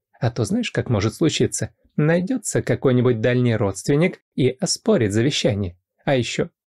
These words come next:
скажет, что на момент составления твоя жена находилась в неадекватном состоянии». В глазах Олега мелькнуло понимание. Он всегда прислушивался к своей матери, которая делала всё, чтобы у Олежки всё было,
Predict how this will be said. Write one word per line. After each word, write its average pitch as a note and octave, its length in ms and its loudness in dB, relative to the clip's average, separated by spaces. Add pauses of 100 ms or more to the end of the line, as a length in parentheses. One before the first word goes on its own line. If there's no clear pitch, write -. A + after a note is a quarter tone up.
(180)
скажет, G3 480 0
что - 200 0
на D3+ 80 4
момент G#3 320 2
составления C#3+ 800 0 (160)
твоя G#2+ 340 0
жена A2 400 0
находилась D#3+ 680 2
в D3+ 40 2
неадекватном B2+ 640 2
состоянии». A#2 800 0 (840)
В F#2 140 -4
глазах G#2 640 -4
Олега D3+ 500 0
мелькнуло C#3 600 0
понимание. G2 720 -2 (800)
Он C#3 340 0
всегда C3 540 -4
прислушивался - 800 -4
к - 60 -12
своей A2 280 -2
матери, - 460 -8 (340)
которая D3+ 540 -2
делала A#2+ 440 0
всё, - 380 -2
чтобы A2+ 360 0
у - 40 4
Олежки B2+ 520 2
всё C3+ 400 0
было, B2 520 -2